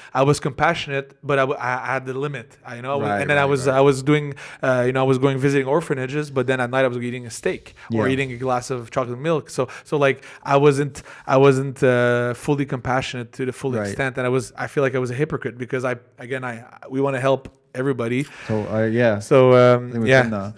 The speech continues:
Speaker 1: So
Speaker 2: This boxer, we, we, we
Speaker 1: Yes,
Speaker 2: just, we fucking lost
Speaker 1: that's what I was
Speaker 2: it.
Speaker 1: gonna
Speaker 2: So,
Speaker 1: say.
Speaker 2: so he, so he was trying vegan, whatever,
Speaker 1: Yeah.
Speaker 2: ate plant-based for six weeks,
Speaker 1: Yeah.
Speaker 2: and he lost.
Speaker 1: That's what,
Speaker 2: And
Speaker 1: that's
Speaker 2: he,
Speaker 1: what we're
Speaker 2: and he,
Speaker 1: talking
Speaker 2: uh,
Speaker 1: about.
Speaker 2: and he blamed it on, on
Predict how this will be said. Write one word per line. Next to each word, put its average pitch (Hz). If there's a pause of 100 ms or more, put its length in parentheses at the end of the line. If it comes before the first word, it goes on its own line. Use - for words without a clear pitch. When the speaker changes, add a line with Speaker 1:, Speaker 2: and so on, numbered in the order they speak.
Speaker 1:
So 127
Speaker 2:
This 151
boxer, 185
we, 135
we, 139
we 139
Speaker 1:
Yes, 180
Speaker 2:
just, -
we 139
fucking 135
lost 151
Speaker 1:
that's 156
what 113
I 143
was 131
Speaker 2:
it. -
Speaker 1:
gonna 160
Speaker 2:
So, -
Speaker 1:
say. -
Speaker 2:
so 156
he, 151
so 139
he 139
was 139
trying 123
vegan, 117
whatever, 113
Speaker 1:
Yeah. 135
Speaker 2:
ate 120
plant-based 107
for 104
six 98
weeks, 117
Speaker 1:
Yeah. 123
Speaker 2:
and 104
he 107
lost. 110 (140)
Speaker 1:
That's 123
what, 127
Speaker 2:
And 117
Speaker 1:
that's -
Speaker 2:
he, 113
Speaker 1:
what 104
we're 127
Speaker 2:
and 120
he, 113
Speaker 1:
talking 117
Speaker 2:
uh, 113
Speaker 1:
about. 117
Speaker 2:
and 120
he 123
blamed 120
it 113
on, 107
on 107